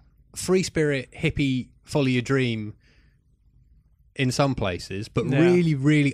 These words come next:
Speaker 1: uptight in others in
Speaker 2: Yeah.
Speaker 1: bizarre ways
Speaker 2: Yeah.
Speaker 1: that don't quite mesh
Speaker 2: Yeah,
Speaker 1: for
Speaker 2: uh,
Speaker 1: me.
Speaker 2: yeah, I always wondered if it,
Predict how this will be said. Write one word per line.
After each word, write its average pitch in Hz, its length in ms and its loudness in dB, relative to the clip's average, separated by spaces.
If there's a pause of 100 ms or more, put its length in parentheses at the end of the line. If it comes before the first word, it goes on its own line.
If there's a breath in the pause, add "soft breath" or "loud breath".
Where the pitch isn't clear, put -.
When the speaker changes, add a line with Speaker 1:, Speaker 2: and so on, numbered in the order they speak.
Speaker 1:
uptight 131 480 -4
in 117 180 -4
others 101 400 -4
in 147 60 2
Speaker 2:
Yeah. 135 160 2
Speaker 1:
bizarre 123 400 2
ways 98 520 -4
Speaker 2:
Yeah. 139 240 0 (460)
Speaker 1:
that 135 220 -2
don't 156 220 2
quite 131 280 -2
mesh - 520 -2 (480 loud breath)
Speaker 2:
Yeah, 151 320 2
Speaker 1:
for 127 60 0
Speaker 2:
uh, - 40 -2
Speaker 1:
me. 95 260 -2
Speaker 2:
yeah, 170 260 4
I 175 100 2
always 202 260 0
wondered 170 240 0
if 151 160 -2
it, 147 80 0